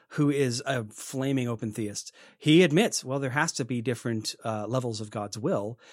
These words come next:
in order to account for biblical evidence. And in, in the case of second, in Second Peter,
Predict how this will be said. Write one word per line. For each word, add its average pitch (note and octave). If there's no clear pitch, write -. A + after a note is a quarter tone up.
in C#3
order C#3+
to B2
account B2+
for A#2+
biblical A2
evidence. G#2+
And B2+
in, C#3
in C#3
the C3+
case C3+
of B2
second, A#2+
in A#2
Second A#2+
Peter, D#3+